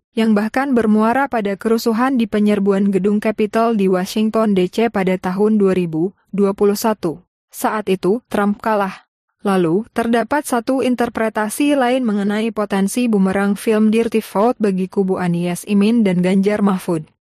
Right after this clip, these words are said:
Mengobarkan semangat nol dua, melalui adopsi konsep identity protective cognition dalam psikologi politik, Dirty Vote boleh jadi akan mengobarkan semangat mesin politik kubu Prabowo Gibran di menit-menit akhir Pilpres dua ribu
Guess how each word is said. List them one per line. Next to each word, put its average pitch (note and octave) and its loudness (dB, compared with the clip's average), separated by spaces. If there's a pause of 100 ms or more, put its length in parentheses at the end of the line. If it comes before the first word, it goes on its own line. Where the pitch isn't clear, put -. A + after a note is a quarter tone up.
(140)
Mengobarkan A#3 0
semangat F#3+ -2
nol G3 0
dua, G#3+ -2 (240)
melalui A#3 0
adopsi A3+ -2
konsep A#3+ -2
identity A3+ 0
protective A3+ -2
cognition G#3+ 0
dalam G#3 0
psikologi G3 -2
politik, F#3 -2 (260)
Dirty A#3+ 0
Vote B3 0
boleh G3+ 2
jadi G3+ 0
akan A3+ -2
mengobarkan G3+ 0
semangat G3+ 0
mesin G#3+ 0
politik G3+ 0
kubu F#3+ -2
Prabowo F#3+ 0
Gibran G3 0
di G3+ 2
menit-menit G3+ 0
akhir B3 -2
Pilpres A3+ -2
dua G3 2
ribu F3+ -2